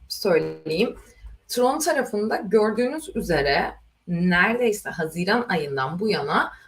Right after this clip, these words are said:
bir yatay hareket var. Yani şöyle gösterecek olur isek şu yatay band içerisinde bir fiyatlama var. Haziran ayından bu yana devam eden ama bu yatay banda bir baktığımızda,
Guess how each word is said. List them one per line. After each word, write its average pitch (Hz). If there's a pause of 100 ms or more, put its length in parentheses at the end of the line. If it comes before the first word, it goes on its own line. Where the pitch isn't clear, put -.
(140)
bir 269
yatay 196
hareket 175
var. 127
Yani 135 (520)
şöyle - (640)
gösterecek -
olur 139
isek - (460)
şu -
yatay 233
band 233
içerisinde 165 (220)
bir 214
fiyatlama 214
var. 170
Haziran 196
ayından 170
bu 196
yana 185
devam 170
eden 135
ama - (460)
bu 240
yatay 277
banda 196
bir 175
baktığımızda, 202